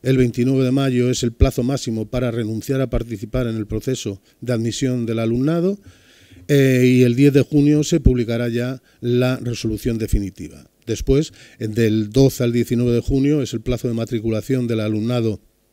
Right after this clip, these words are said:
de educación infantil de tres años. Eh, del veintiuno al veintiocho de junio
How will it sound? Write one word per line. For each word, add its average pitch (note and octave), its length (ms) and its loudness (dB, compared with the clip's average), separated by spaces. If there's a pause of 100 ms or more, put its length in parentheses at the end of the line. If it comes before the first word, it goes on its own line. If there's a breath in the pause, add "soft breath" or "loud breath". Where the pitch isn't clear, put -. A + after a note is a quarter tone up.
(380)
de B2+ 200 2
educación B2 500 2
infantil A2+ 500 0
de A2 100 2
tres A2+ 240 -4
años. D#3+ 400 0 (520 loud breath)
Eh, A#2 360 2
del A2+ 160 2
veintiuno B2 400 0
al A#2 60 0
veintiocho A#2+ 440 -2
de A#2 100 2
junio A2+ 460 2